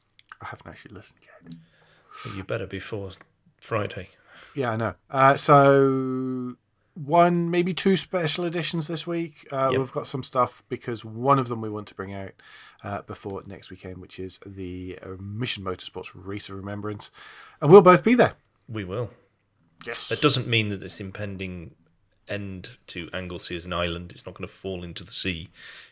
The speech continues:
Speaker 2: be swallowed by monsters.
Speaker 1: It has been some months since we were both in the same place at the same time.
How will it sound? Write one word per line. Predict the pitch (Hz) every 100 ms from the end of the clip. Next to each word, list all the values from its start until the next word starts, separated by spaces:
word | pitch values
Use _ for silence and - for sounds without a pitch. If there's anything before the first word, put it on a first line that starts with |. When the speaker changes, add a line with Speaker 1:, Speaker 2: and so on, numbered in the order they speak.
| -
Speaker 2:
be | 98
swallowed | - 123 95 92
by | 87 95
monsters. | 92 85 76 - 85 82 - _ _ _ _ -
Speaker 1:
It | 147
has | 196
been | - 151
some | 147 151
months | 135 135 127 -
since | 107 -
we | 107
were |
both | 104 98 -
in |
the | 95
same | - 98
place | - 95 95
at | -
the | -
same | 101 95
time. | 101 92